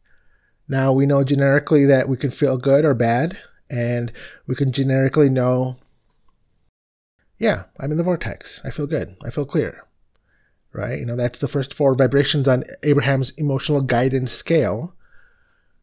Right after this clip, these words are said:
But how do you really know? That was a question I had for many years. And a couple of years ago, I was learning a coding language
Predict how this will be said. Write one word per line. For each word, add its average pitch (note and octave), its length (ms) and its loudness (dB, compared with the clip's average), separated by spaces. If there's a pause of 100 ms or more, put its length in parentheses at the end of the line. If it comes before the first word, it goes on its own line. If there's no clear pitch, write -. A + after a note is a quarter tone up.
(220)
But D3 120 -4
how E3+ 160 0
do F#3+ 80 0
you G3 120 6
really D3+ 340 4
know? G2 340 -8 (1200)
That C3+ 180 2
was D3 100 4
a D3+ 40 -4
question D#3 320 0
I C3+ 40 2
had C3 200 0
for B2+ 400 -2 (120)
many D#3+ 340 2
years. A2 480 -4 (540)
And C3+ 460 2
a - 40 -10
couple - 220 -2
of D#3 60 4
years G3 160 4
ago, D3+ 440 0 (220)
I C3+ 420 2 (260)
was C3 200 2
learning D3 460 2
a C#3+ 80 -2
coding F3 460 2
language C3 720 -2